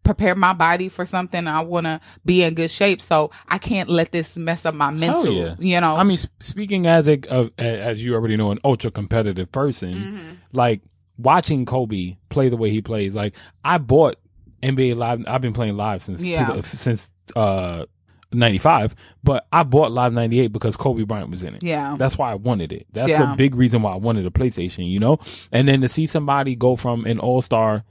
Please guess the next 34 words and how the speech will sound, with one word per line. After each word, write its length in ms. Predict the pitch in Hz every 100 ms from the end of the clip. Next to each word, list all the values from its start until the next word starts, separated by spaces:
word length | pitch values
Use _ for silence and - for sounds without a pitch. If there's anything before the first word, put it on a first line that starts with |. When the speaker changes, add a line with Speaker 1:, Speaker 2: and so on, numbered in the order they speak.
| _ _ -
Speaker 2:
at, 100 | 110
like, 180 | 107 101
nineteen 680 | 117 104 - 127 107 98 107 _ _ -
to 160 | 143 117
becoming 640 | 110 139 131 110 104 101 _ -
a 100 | 107
five-time 480 | 131 120 123 117
champion, 600 | 107 120 110 101 98 95
Speaker 1:
Mm-hmm. 540 | 190 190 220 226 226 226
Speaker 2:
um, 480 | 117 110 107 104 101
he 160 | 151 139
beat 280 | 117 143 -
every 260 | 135 139 131
team 280 | 143 127
that 80 | 104
I 140 | 117 123
loved, 460 | 101 98 143 - - _ _
you 140 | 113 117
know? 340 | 104 120 160 _ - _ 135
And 220 | 131 123
to 80 | 135
watch 240 | 139 139
somebody 320 | 147 143 135 131
who 100 | 131
just, 220 | 123 131
like, 240 | 117 - _ _ _
a 80 | 117
player 320 | - 156 147
that 140 | 117 113
just 320 | 107 98 98
doesn't 420 | 113 120 123 110
miss 320 | 101 107 110 104
a 60 |
shot. 360 | - 131 143